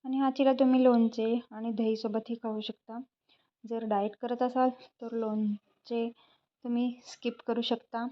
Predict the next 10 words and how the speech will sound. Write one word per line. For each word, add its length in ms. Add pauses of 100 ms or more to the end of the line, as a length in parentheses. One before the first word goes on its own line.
(1600)
दही 340 (100)
किंवा 180 (160)
दह्याची 360
कोशिंबीर 760 (320)
अशा 160
पद्धतीने 560
यासोबत 460
तुम्ही 220
खाऊ 220
शकता. 380